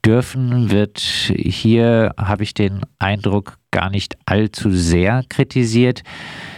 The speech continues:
Äh, die folgende Trennung von Familien ist fürchterlich. Ist es angesichts des Krieges aber nicht ein normales Vorgehen seitens der Ukraine?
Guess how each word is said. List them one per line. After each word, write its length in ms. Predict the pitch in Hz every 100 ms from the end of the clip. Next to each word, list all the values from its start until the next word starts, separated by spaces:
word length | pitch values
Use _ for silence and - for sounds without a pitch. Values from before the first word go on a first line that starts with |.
| -
Äh, 220 | - 104
die 260 | 98 104 95
folgende 500 | - 101 98 98 92
Trennung 400 | - - 104 113
von 220 | - 117
Familien 640 | 101 110 98 104 104 98 95 - - -
ist 300 | - - -
fürchterlich. 800 | 98 - 113 113 - 127 120 127 - - - - - - - - _ -
Ist 220 | 107 -
es 260 | 123 - - _
angesichts 580 | 113 120 117 113 - -
des 200 | 110 -
Krieges 440 | - 110 113 -
aber 460 | - 98 101 101 98 -
nicht 680 | 78 98 107 - - - 113
ein 420 | 101 98 95 90 92 -
normales 680 | 98 98 85 80 95 117 -
Vorgehen 720 | - - 113 110 113 117 131 131
seitens 500 | - 107 107 - -
der 160 | 113
Ukraine? 480 | - - 117 113